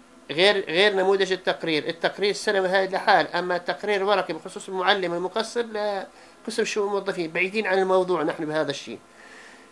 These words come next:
بتحط إشارة موافق، غير موافق الأسباب التالية، بدك تكتب الأسباب التالية هون، أو تكتب ورقي إيش الأسباب وهو يطلع عليها ويوقع عليها. إن هو ما وقع عليها،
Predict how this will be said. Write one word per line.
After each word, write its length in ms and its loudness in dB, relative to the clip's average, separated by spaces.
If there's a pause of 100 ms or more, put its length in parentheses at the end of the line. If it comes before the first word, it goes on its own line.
(280)
بتحط 320 2
إشارة 380 6
موافق، 560 6 (1120)
غير 220 6
موافق 300 6
الأسباب 400 4
التالية، 420 4
بدك 340 0
تكتب 400 0
الأسباب 540 2
التالية 440 4
هون، 400 4 (240)
أو 220 8
تكتب 480 0
ورقي 540 6 (1000)
إيش 140 -2
الأسباب 640 4
وهو 240 2
يطلع 360 4
عليها 480 6 (800)
ويوقع 360 6
عليها. 400 6 (320)
إن 160 4
هو 160 2
ما 160 6
وقع 240 4
عليها، 420 6